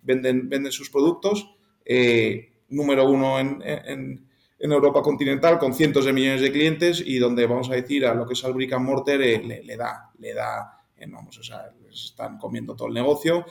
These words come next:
y luego, vamos a decir, ciertas, eh, marcas no tan grandes en, en ciertas geografías donde no tienen, vamos a decir, eh, activo logístico, porque, claro, Zalando invierte un montón también en su activo logístico,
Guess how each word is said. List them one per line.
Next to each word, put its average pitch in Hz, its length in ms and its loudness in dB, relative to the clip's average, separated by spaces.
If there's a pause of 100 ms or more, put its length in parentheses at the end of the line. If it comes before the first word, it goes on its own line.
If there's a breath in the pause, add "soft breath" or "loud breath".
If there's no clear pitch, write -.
(140 loud breath)
y 127 80 -4
luego, 123 300 4
vamos 123 220 -2
a 123 60 -2
decir, 120 280 -4
ciertas, 123 380 -4
eh, 127 80 -2
marcas 127 340 -2
no 127 120 -4
tan 131 120 -2
grandes 139 400 0
en, 117 200 -10
en 117 100 -12
ciertas 123 300 -8
geografías 131 500 2
donde 120 200 0
no 123 120 -2
tienen, 127 400 0 (320 soft breath)
vamos 127 200 -10
a 123 40 -4
decir, 123 320 0
eh, 117 220 -2
activo 127 400 -4
logístico, 151 500 -2
porque, 127 180 -10
claro, 113 220 -10
Zalando 117 420 -8
invierte 127 280 -8
un 117 60 -16
montón 120 240 -12
también 117 220 -12
en 120 60 -14
su 113 240 -18
activo 120 280 -6
logístico, 147 640 -4